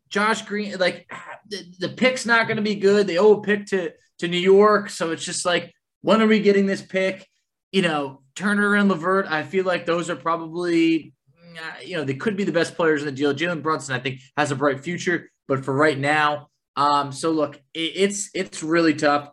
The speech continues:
I just don't have much interest in Dorian Finney-Smith. At this point, I would love to be able to deal Turner and LeVert separately, where maybe we can get more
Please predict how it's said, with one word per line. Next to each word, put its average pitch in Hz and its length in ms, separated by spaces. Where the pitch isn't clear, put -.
I 156 160
just 170 180
don't 160 200
have 147 200
much 147 220
interest 143 320
in 127 80
Dorian 131 280
Finney-Smith. 131 520
At 156 120
this 190 160
point, 175 360
I 160 140
would 175 180
love 156 300
to 151 100
be 147 240
able 143 200
to 127 300
deal 143 380
Turner 147 340
and 131 140
LeVert 131 380
separately, 151 880
where 127 140
maybe 139 340
we 131 220
can 131 180
get 131 240
more 127 560